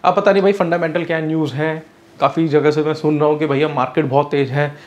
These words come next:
आईटीसी तीन सौ, साढ़े तीन सौ चले जाएगा, दो साल में डबल हो जाएगा, हर जगह से अच्छी न्यूज़ है। भाई मेरे को, मेरा चार्ट कह रहा है भाई यहाँ से बेचो, मेरा चार्ट जो बोलेगा मैं वही करूँगा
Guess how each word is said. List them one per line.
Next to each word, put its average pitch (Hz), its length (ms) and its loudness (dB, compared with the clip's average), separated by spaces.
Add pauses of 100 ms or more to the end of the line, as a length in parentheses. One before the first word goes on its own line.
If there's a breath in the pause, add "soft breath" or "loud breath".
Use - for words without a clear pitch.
(140 loud breath)
आईटीसी 147 360 0
तीन 147 220 -2
सौ, 147 100 0
साढ़े 151 260 2
तीन 143 180 -4
सौ 143 100 -6
चले 143 220 -2
जाएगा, 139 260 2
दो 139 160 0
साल 139 160 0
में 139 140 -2
डबल 143 180 0
हो 139 120 2
जाएगा, 143 520 2 (320 loud breath)
हर 165 140 4
जगह 156 240 4
से 151 120 -2
अच्छी 147 220 -2
न्यूज़ 147 280 -2
है। 185 60 2
भाई 196 160 0
मेरे 170 380 2
को, 220 120 4
मेरा 196 200 6
चार्ट 175 260 0
कह 143 100 -4
रहा 143 80 -4
है 165 60 -4
भाई 190 120 -6
यहाँ 147 120 -6
से 151 100 -8
बेचो, 110 220 -10 (1000 soft breath)
मेरा 180 240 6
चार्ट 220 360 4
जो 240 140 6
बोलेगा 196 340 6
मैं 269 120 4
वही 190 200 6
करूँगा 151 420 -2